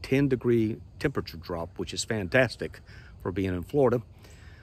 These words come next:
But I do have some friends who live in another part of the state who have suffered some significant damage, and we're concerned about them. But as far as I'm concerned, in our area, uh, we're okay. But that explains why I have not posted in the last six days or so.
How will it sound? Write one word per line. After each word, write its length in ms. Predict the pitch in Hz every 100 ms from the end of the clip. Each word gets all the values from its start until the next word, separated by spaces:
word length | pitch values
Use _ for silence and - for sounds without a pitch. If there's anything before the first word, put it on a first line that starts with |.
| -
But 120 | 143
I 80 | 147
do 160 | 160 202
have 180 | 165
some 160 | - 123
friends 320 | - 147 143
who 120 | 135
live 180 | 127 123
in 60 | 117
another 280 | 113 127 120
part 240 | 127 110
of 60 | 95
the 60 |
state 420 | - - 135 117
who 280 | - 104 110
have 220 | 95 104
suffered 400 | - 117 104 104
some 340 | - 101 98 92
significant 680 | - 92 101 110 113 85 87
damage, 400 | 95 107 120 98
and 180 | 95
we're 80 | 90
concerned 380 | 82 87 - 101
about 260 | 87 82 -
them. 240 | 113 147
But 160 | 135 117
as 140 | -
far 240 | 143 120
as 200 | 107 - - - - - -
I'm 240 | - 170 202
concerned, 540 | 127 - 90 95 95
in 300 | 92 87 - - -
our 300 | 110 175 131
area, 440 | 92 85 80 92 110 - - - -
uh, 200 | - 87
we're 260 | 98 151 156
okay. 420 | 143 - 80 95 - - - - -
But 160 | - 104
that 140 | 131 180
explains 520 | - - 160 151 131
why 340 | 131 127 127
I 180 | - 110
have 220 | 101 135
not 220 | 123 117 -
posted 420 | 127 117 - 104
in 100 | 98
the 80 | 104
last 540 | 107 107 98 - -
six 300 | - 113 -
days 240 | 110 104
or 60 | 90
so. 340 | - 87 104